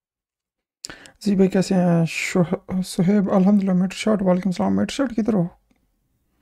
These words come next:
ज़रा मैसेज करना ज़रा मेरे को, क्या सीन हुआ है बताओ ज़रा। मलिक वालेकुम सलाम। बनी कैसे हो? मैं कौन हूँ? ये कौन था भला? <laughs> मैं याद भूल गया। एसटी अहमर की आईडी से खेलूँगा, ओके।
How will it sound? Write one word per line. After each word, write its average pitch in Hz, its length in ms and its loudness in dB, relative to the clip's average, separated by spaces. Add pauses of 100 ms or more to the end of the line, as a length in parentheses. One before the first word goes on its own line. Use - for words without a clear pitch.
(380)
ज़रा 196 120 2
मैसेज 180 360 2
करना 214 240 0
ज़रा 196 140 0
मेरे 175 180 0
को, 175 140 -6 (1120)
क्या 226 160 2
सीन 185 260 0
हुआ 165 160 0
है 170 100 0
बताओ 180 280 -2
ज़रा। 175 180 -2 (1040)
मलिक 202 420 2
वालेकुम 180 340 2
सलाम। 190 580 2
बनी 180 460 4
कैसे 170 240 0
हो? 175 300 0 (680)
मैं 175 200 2
कौन 180 240 2
हूँ? 170 340 0
ये 190 160 -2
कौन 220 240 -2
था 180 140 -2
भला? 165 200 -2 (1000)
<laughs> - 220 -4
मैं 180 80 8
याद 175 280 4
भूल 170 200 2
गया। - 320 -14 (460)
एसटी - 280 -6
अहमर 185 340 2
की - 180 -6
आईडी 170 260 -4
से - 140 -12
खेलूँगा, 180 360 -8
ओके। - 220 -16